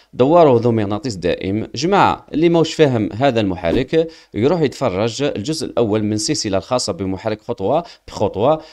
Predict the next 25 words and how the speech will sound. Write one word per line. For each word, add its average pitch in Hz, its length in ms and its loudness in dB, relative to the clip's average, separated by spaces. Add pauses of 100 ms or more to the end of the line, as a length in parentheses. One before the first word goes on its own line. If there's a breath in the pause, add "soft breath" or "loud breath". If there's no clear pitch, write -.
في - 120 -8
هذا 131 460 4
الفيديو 104 500 -4
شرحت 131 380 -8
لكم 110 340 -4
محرك 113 300 -4
خطوة 107 220 -8
بخطوة 98 340 -4
بالتفصيل، 120 720 -4 (160 loud breath)
وأعطيت 139 560 0
لكم 120 340 -2
ست - 260 -8
تمارين، 98 500 -2 (160 loud breath)
وقمنا 190 400 0
بمناقشة 135 600 2
تمرين 120 380 -4
رقم 104 240 -4
واحد، 92 360 -2 (280 loud breath)
لكن 151 320 0
الكثير 120 600 -2
راسلوني 123 460 0
عبر 110 280 -2
منصات 98 420 -4
التواصل 127 420 -2
الاجتماعي 101 800 -4